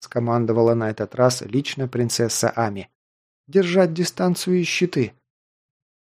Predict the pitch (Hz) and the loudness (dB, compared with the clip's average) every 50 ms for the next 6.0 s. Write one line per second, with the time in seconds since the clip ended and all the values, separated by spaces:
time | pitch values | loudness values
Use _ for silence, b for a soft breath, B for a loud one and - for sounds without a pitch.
0 | _ _ _ _ _ - 107 113 110 120 120 131 131 127 - 123 117 113 117 120 | _ _ _ _ _ -6 -4 -2 0 2 4 4 2 2 0 -2 -2 -2 0 2
1 | 131 143 143 131 - - 131 123 - - 123 120 117 123 123 113 110 110 123 131 | 2 2 2 0 -2 -2 -4 -4 -4 -2 -2 0 2 4 4 2 4 4 2 2
2 | 131 123 - 113 113 120 117 - - - 123 123 131 151 156 139 117 - - 95 | 2 0 -2 -4 -4 -4 -4 -4 -4 -4 -2 0 2 2 2 0 0 -2 -4 -4
3 | 87 98 - - - - 120 120 - 110 110 110 101 - - - 127 113 113 113 | -6 -8 -10 -8 -2 0 0 0 0 0 0 0 0 -2 -2 -2 -2 0 0 0
4 | 113 120 127 123 - - 120 117 117 120 117 - - 113 117 117 117 110 113 110 | 0 0 0 0 -2 -4 -6 -4 -2 -4 -4 -4 -2 0 2 2 2 0 -2 -4
5 | 110 110 110 110 110 113 - - 117 113 113 - - 113 107 98 98 92 - | -4 -4 -4 -4 -4 -4 -4 -2 -2 -2 -2 -4 -4 -4 -4 -4 -8 -12 -16